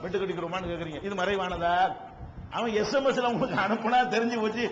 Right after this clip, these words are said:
அப்புறம் என்ன மறைவானதுங்கிறேன்? அல்லது போன்ல சொல்றான், "நான் தான் வந்து நிக்கிறேன் இந்த இடத்துல" அப்படிங்கிறான். நீங்க இங்க உட்கார்ந்துகிட்ட இந்த இடத்துல இருந்தார் நிக்கிறாரு அப்படின்னா அது மறைவானதா? அது மறைவானது கிடையாது. ஏன்? அதை ஒருத்தன் சொல்லிவிட்டான்ல உங்களுக்கு, அது புலன்ல வந்துருச்சே காதுல.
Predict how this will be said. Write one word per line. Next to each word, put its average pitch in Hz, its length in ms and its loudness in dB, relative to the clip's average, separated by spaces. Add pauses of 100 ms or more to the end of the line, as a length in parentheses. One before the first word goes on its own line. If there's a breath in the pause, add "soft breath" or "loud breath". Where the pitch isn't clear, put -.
(100)
அப்புறம் 254 260 2
என்ன 226 180 4
மறைவானதுங்கிறேன்? 208 680 2 (280)
அல்லது 254 220 4
போன்ல 262 360 4
சொல்றான், 233 340 2 (260)
"நான் 220 160 2
தான் 226 80 6
வந்து 220 160 2
நிக்கிறேன் 208 360 2
இந்த 196 140 2
இடத்துல" 190 540 2
அப்படிங்கிறான். 202 420 0
நீங்க 214 160 -4
இங்க 220 160 0
உட்கார்ந்துகிட்ட 214 560 2 (240)
இந்த 208 200 0
இடத்துல 220 100 2
இருந்தார் 214 320 2
நிக்கிறாரு 190 600 0 (400)
அப்படின்னா 214 240 0
அது 202 120 2
மறைவானதா? 196 840 4 (360)
அது 220 220 -2
மறைவானது 214 520 0
கிடையாது. 170 380 -2
ஏன்? 214 520 0 (140)
அதை 269 160 2
ஒருத்தன் 254 220 0
சொல்லிவிட்டான்ல 247 400 0
உங்களுக்கு, 208 500 2 (300)
அது 202 160 -2
புலன்ல 254 420 2
வந்துருச்சே 226 420 2
காதுல. 202 560 4